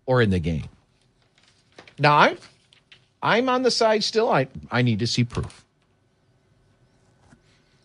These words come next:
Will that proof be allowed to come out?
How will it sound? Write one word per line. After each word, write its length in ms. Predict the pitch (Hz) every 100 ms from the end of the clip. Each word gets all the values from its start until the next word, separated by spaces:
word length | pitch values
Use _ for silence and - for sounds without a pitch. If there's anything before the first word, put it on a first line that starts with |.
| _ _ _ _ _ - - _ _ -
Will 340 | 127 135 127 117
that 280 | 135 127 -
proof 300 | 170 147 -
be 100 | 131
allowed 380 | 120 135 147
to 60 | 131
come 200 | - 139
out? 220 | 147 233